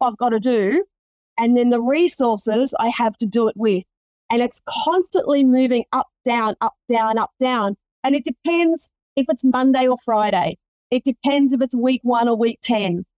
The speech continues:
It depends if it's term one or term four. And it depends also on the resources that we have and the demands we have in our life.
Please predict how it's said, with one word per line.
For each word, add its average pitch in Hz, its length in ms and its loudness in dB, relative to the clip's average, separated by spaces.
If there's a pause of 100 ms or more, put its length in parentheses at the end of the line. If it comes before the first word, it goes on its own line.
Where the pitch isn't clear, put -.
(200)
It 247 100 -4
depends 269 540 0
if 240 80 -2
it's 254 160 -6
term 247 340 0
one 233 200 0
or 226 100 0
term 226 300 0 (160)
four. 196 420 0
And 240 160 0
it 254 120 -2
depends 294 580 0
also 247 640 0
on 233 300 2
the 226 180 -2
resources 247 680 0
that 214 140 -2
we 226 120 0
have 233 440 -2
and 220 120 0
the 220 60 0
demands 233 440 -2
we 240 80 0
have 233 160 0
in 233 140 0
our 208 120 0
life. 226 380 0